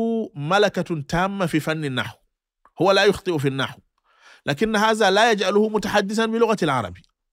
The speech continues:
أنا، إذا هو يعرف أن الفاعل مرفوع، لكن هو ليس عنده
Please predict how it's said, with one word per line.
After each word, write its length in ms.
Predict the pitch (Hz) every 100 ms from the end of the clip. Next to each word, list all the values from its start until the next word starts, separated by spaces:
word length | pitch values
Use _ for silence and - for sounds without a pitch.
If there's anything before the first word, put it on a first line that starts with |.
| _ _ _ _ _ _ _ _ _ _ -
أنا، 480 | 147 175 175 147 160
إذا 280 | 160 269 -
هو 200 | 160 214
يعرف 300 | 202 208 196
أن 160 | 190 185
الفاعل 380 | 156 185 175
مرفوع، 420 | 151 139 - 143 - _ _ 135
لكن 320 | 156 214 190
هو 340 | 185 233 190 160
ليس 340 | 180 233 208
عنده 600 | 185 180 185 202 170